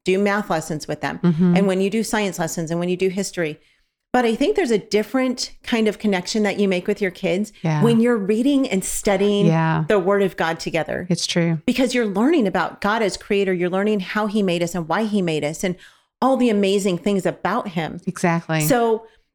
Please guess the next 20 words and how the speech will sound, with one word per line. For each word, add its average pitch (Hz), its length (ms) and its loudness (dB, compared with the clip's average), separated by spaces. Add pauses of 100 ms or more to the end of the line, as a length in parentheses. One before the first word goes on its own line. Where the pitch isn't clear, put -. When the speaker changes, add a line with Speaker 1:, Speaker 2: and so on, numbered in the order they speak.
Speaker 1:
I 240 60 2
want, 254 400 2
we're, 214 240 0
we're 247 180 4
gonna 330 200 2
talk, 226 400 -2 (340)
um, 175 400 -2 (280)
this 226 280 2
week 190 240 2
about 208 640 0
this 214 220 0
new, 220 540 4 (360)
really 294 680 4
amazing 214 540 2
curriculum 185 600 -2
Speaker 2:
Thank 160 300 -4
you. 170 140 0
Speaker 1:
that 202 200 2
you 214 140 4
have 208 300 -2